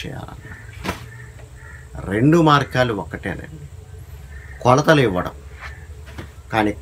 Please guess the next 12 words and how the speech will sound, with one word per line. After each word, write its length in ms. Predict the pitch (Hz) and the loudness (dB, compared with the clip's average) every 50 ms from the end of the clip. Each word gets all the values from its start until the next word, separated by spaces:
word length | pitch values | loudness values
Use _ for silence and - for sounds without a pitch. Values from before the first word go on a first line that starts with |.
| - - - | -8 -2 2
కొలతలు 400 | 120 123 143 - - 165 165 160 143 | 2 2 4 4 6 6 6 6 4
ఇచ్చిన 300 | 123 - - - 143 143 135 131 | 2 0 0 2 2 2 2 2
తర్వాత 480 | 131 120 127 123 120 120 117 113 - 120 113 - - - 82 | 2 2 4 4 4 4 4 2 2 -2 -2 -2 0 0 0
ఆ 0 | 85 - - | 0 0 0
కొలతల 340 | 107 110 127 123 139 135 139 135 131 | 0 0 0 2 2 4 4 4 4
మధ్య 360 | 127 127 - - - 127 107 - - - 113 113 | 2 2 -2 -4 -2 0 0 -2 -2 -6 -8 -2
ఈ 60 | 117 131 131 135 | 0 4 6 8
వైబ్రెన్సీ 640 | 127 127 123 113 131 135 135 135 131 131 - 135 127 - - | 8 8 6 4 4 4 4 4 2 0 -2 -4 -4 -2 -2
పుడుతుంది 420 | 113 113 113 - 131 127 123 117 110 | -4 -4 -2 0 0 2 2 2 2
అనేది 280 | 107 110 110 113 113 127 120 117 | 2 0 0 -2 -2 -4 -6 -6
ఒక 140 | - - 98 95 | -6 -6 -2 0
వాస్తు 320 | 92 98 104 - - - | 0 0 0 -2 -6 -8